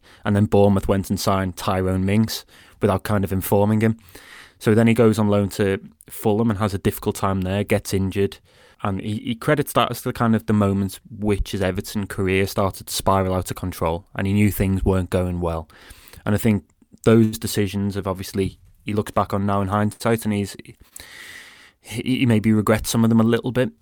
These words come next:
not to put words in his mouth, and he is, um, now employing, as a result,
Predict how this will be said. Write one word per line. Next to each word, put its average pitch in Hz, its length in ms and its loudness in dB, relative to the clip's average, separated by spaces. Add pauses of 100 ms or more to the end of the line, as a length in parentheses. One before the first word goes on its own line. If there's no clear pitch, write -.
(160)
not - 280 -2
to - 60 -10
put 117 200 -2
words 113 260 2
in 110 60 2
his 110 140 2
mouth, 120 420 0 (160)
and 104 680 2
he 104 680 -4 (120)
is, 101 680 -2
um, 98 380 -2
now 104 320 2
employing, 104 420 0
as 101 100 -4
a 98 60 -4
result, 98 560 0